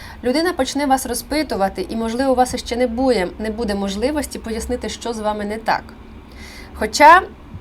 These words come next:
м, я думаю, що все одно треба <laughs> бути щирим і пояснювати, і таким чином вчитися, але якщо ви зараз хочете уну-, уникнути якихось зайвих розпитувань,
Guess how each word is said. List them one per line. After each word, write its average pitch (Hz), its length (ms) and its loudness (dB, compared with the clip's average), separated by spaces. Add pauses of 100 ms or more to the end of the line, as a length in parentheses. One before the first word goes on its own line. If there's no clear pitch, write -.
м, 233 280 -6 (200)
я 240 120 10
думаю, 254 280 4
що 240 160 -4
все 220 140 -2
одно 302 200 2
треба 202 440 2
<laughs> 208 240 2
бути 214 220 -4
щирим 202 520 0
і - 60 -12
пояснювати, 190 640 0
і 190 100 -4
таким 196 280 -4
чином 185 260 -4
вчитися, 240 680 -4
але 202 240 2
якщо 180 500 -4
ви 196 140 -4
зараз 190 320 2
хочете 185 400 -8
уну-, 240 340 -2
уникнути 254 460 -4
якихось 180 340 -4
зайвих 170 280 -2
розпитувань, - 500 -10